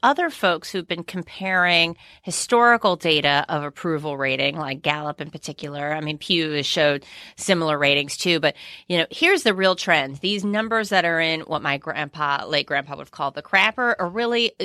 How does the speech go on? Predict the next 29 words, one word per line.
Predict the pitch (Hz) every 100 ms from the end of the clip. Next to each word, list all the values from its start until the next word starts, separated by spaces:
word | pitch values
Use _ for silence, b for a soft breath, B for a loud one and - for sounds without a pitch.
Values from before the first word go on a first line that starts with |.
| -
it's | 175 165 -
driven | - 214 220 247 220
by | 180 156 147 151 b b b
non-Republicans. | - 170 165 151 147 143 - 170 151 - - -
His | 240 277 240
ratings | 214 233 294 233 214
with | 185 180
Republicans | 185 180 247 254 - 139 151 -
are | 180 190
not | 190 175 170
bad. | - 175 170
They | 151 -
are | 165 185
consistent | 190 208 190 - 262 - 170 151 B B B
with | - 160 160 160 - _ b b
where | 156 160 196 202
other | 180 180
Republicans | 175 170 160 156 175 165
have | 180
been. | 294 180
So | -
if | 180
you | 196
look | 196 170
at | 156
Gallup, | 170 190 202 160 160 B B B
his | - 196
approval | 208 - 220 214
rating | 175 156 156 156